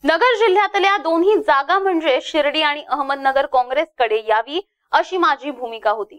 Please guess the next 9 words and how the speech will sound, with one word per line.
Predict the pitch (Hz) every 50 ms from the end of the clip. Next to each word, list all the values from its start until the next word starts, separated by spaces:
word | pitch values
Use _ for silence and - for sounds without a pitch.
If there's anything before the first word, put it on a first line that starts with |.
| - _
नगरमध्ये | 240 247 254 254 302 320 302 311 302 349 339
राष्ट्रवादी | 330 302 311 330 - - 339 339 320 302 320 320 339 311 - -
तीन | 339 370 415 466 427
वेळा | 392 359 320 294 302 320
पडल्यामुळे | 330 - - 262 247 247 247 247 254 269 320 302 254 262
मी | 294 285 330 349
जागा | 311 - - 254 233 240 240 277 285
मागितली | 277 269 262 247 269 269 - 254 269
होती, | 262 262 262 - 269 320